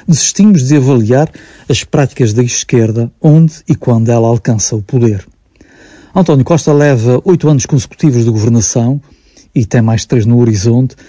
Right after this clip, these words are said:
se a legislatura for até ao seu termo. Metade desse tempo governou com o suporte da extrema-esquerda, comunistas e bloquistas,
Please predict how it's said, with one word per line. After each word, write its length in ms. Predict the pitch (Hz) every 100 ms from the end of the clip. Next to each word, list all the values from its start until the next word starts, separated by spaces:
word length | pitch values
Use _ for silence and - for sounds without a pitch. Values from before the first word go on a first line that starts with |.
| - _
se 260 | - - 127
a 60 | 120
legislatura 800 | 110 107 123 127 135 113 110 104
for 400 | - 117 110 -
até 220 | 123 120
ao 80 | 104
seu 180 | - 110
termo. 400 | 123 120 107 - _ _ _ _ _ _
Metade 500 | 147 196 185 151 147
desse 340 | 127 147 - -
tempo 480 | 147 165 175 175 185 - - -
governou 400 | 127 123 127 156
com 120 | -
o 60 | 156
suporte 440 | - - 156 160
da 60 | 147
extrema-esquerda, 800 | 135 147 143 143 - 107 98 98
comunistas 520 | - 127 175 - 143
e 40 | 143
bloquistas, 720 | 151 131 113 101 165 160